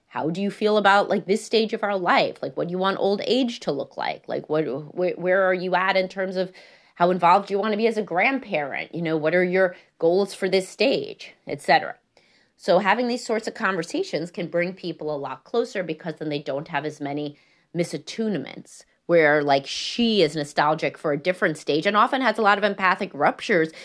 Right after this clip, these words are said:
to resolve about him not being around during that stage. And he has empathic ruptures that he feels about that they, now he's realizing that they may never have the sex life that he had wanted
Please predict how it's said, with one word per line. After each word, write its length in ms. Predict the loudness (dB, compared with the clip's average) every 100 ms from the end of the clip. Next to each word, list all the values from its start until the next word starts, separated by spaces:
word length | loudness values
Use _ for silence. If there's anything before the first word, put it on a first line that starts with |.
| -20 -10
to 140 | -4
resolve 640 | -2 0 0 2 2 2 0
about 280 | -2 -2
him 180 | -2 -2
not 180 | -2 -2
being 180 | -2 -4
around 360 | 0 0 2
during 220 | 0 -2 -2
that 180 | -4
stage. 260 | 0 0 2
And 120 | 0
he 120 | 0 -2
has 140 | 0
empathic 460 | 0 2 2 0 0
ruptures 400 | -2 2 -2 -2 -14 0
that 140 | 0
he 240 | 2 -2 -2
feels 400 | 2 4 4 2
about 320 | 4 4 4
that 160 | 4 6
they, 240 | 4 4 -6 -4
now 260 | 2 4 6
he's 240 | 4 4
realizing 500 | 4 6 6 6 4
that 240 | 4 2 2
they 140 | 4
may 160 | 4 6
never 400 | 4 4 2 4
have 200 | 2 0
the 100 | 0
sex 340 | 2 2 2
life 240 | 2 2
that 160 | 2 0
he 140 | 0
had 200 | -2 -2
wanted 460 | -2 -2 0 0 0